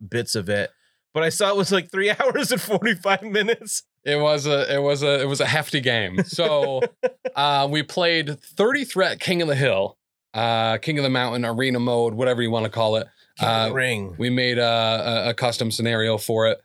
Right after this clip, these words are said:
Speaker 2: So thirty Threat, I played, uh, Wild Hunt. Taylor played X-Men Gold.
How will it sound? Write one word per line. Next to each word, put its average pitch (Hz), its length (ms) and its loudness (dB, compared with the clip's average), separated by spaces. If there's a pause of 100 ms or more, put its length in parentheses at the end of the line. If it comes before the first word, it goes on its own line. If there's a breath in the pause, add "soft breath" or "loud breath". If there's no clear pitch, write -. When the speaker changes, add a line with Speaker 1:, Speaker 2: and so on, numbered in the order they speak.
Speaker 2:
So 127 400 0
thirty 202 300 -2
Threat, 160 380 0
I 139 140 0
played, 147 580 0
uh, 131 420 0
Wild 151 320 0
Hunt. 139 300 -2
Taylor 127 320 0
played 120 640 0
X-Men 117 340 -4
Gold. 208 300 -2